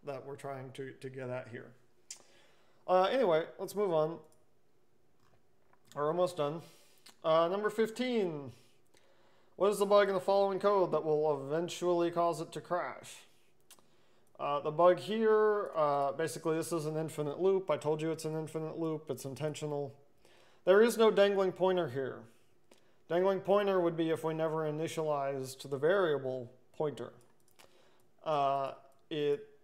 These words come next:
it, it, this isn't dangling. It actually has memory assigned to it. So we assign some memory.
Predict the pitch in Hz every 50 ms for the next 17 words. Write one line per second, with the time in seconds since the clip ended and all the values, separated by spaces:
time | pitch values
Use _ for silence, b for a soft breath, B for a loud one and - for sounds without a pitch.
0 | _ - 156 143 131 135 131 - - _ - - 139 123 127 127 127 - _ _
1 | _ _ _ _ _ _ _ 165 143 120 170 170 147 160 147 143 135 143 139 139
2 | 135 127 120 117 117 - - - 147 147 - 147 156 156 - - 147 139 123 139
3 | 151 151 131 135 143 143 147 147 143 135 131 123 123 - 131 131 135 143 147 123
4 | 127 123 131 - - - - - B B B B B B B B B B - 156
5 | 156 156 156 156 - - 175 180 196 196 185 - - 180 175 175 175 170 160 147
6 | 135 127